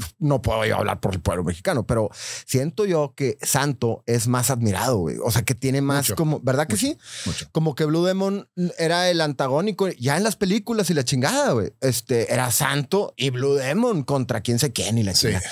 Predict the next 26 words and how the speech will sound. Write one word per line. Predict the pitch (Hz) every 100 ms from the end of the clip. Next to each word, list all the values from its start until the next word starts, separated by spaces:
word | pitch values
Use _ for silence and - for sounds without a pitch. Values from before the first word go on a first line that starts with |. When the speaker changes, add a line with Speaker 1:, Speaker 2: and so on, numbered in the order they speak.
| - - - - - _
Speaker 1:
Cuando | 117 123 120
Blue | 117 131
Demon, | 143 147 160 170 -
lo | 120 104
que | 110
tú | 131
estás | 120 143
diciendo, | 135 110 123 151
güey, | 123 123 143
Speaker 2:
Y | 113
Speaker 1:
es | 110
Speaker 2:
hasta | 120 107 127
la | 117
fecha | 123 135 - 104
hay |
un | 107 104
pleito | 110 110 98
entre | 92 95
los | 92 87
hijos. | 104 90 85
Cabrón, | - 82 82 87 113 135 131 110 95 98
puta | 170 214 208 175 - 92 90
madre. | 90 165 170
Speaker 1:
¿Ah, |
sí? | 101 175 294
Speaker 2:
Uf. | 156 - - - -